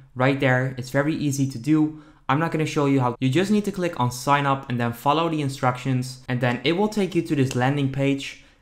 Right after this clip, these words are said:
where you can actually choose between different types of offers, but you just want to ignore this and then basically look at your dashboard and then go to earn. And then you can see offer walls, daily surveys,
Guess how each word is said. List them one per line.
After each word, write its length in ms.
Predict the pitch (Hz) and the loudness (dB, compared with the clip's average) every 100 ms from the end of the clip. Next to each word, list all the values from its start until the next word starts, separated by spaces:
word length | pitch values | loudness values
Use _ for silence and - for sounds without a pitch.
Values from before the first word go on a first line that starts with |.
| - | -2
where 160 | 127 | 2
you 120 | 139 | 4
can 140 | 156 196 | 4 0
actually 320 | 190 - 156 | 0 0 -2
choose 300 | 156 151 135 | 0 0 -2
between 520 | 143 131 139 131 113 | -4 -6 -2 -2 -2
different 460 | 110 139 135 151 139 | -2 -2 -2 -4 -4
types 400 | 135 123 120 - - | -4 -2 -4 -8 -10
of 160 | 117 - | -8 0
offers, 560 | 135 127 110 104 - | 2 2 -2 -6 -8
but 260 | - 135 120 | -2 -2 0
you 160 | 123 | -2
just 240 | 151 208 208 | -2 -2 -2
want 140 | 190 | -4
to 140 | - 127 | -4 -8
ignore 320 | 123 131 147 | -4 -2 0
this 340 | 139 135 - - - - - | -2 -4 -10 -14 -10 -10 -6
and 180 | 127 127 | -2 0
then 220 | 120 120 | 0 -2
basically 640 | 113 143 - 170 185 190 185 - - | 0 -2 -2 -6 -4 -4 -6 -14 -4
look 260 | 135 151 - | -2 -2 -4
at 240 | 123 - | -6 -6
your 140 | 117 104 | -6 -6
dashboard 680 | 123 147 165 123 107 110 - - - - | -2 -2 -2 -4 -4 -4 -10 -20 -20 -14
and 120 | 120 127 | -4 0
then 180 | 131 | 2
go 160 | 123 143 | 2 0
to 240 | 151 127 - | 0 -6 -2
earn. 300 | 135 113 - | 0 0 -2
And 140 | 113 | -4
then 160 | 120 123 | -2 -2
you 80 | 139 | -2
can 140 | 165 | -4
see 260 | - 147 - | -4 -6 0
offer 300 | 123 151 165 | 0 0 -2
walls, 460 | 156 156 156 - - - _ - 113 | 0 0 0 -6 -18 -20 _ -10 -2
daily 300 | 131 139 151 | 0 0 -2
surveys, 720 | 143 139 131 131 131 - | -2 -2 0 0 0 -4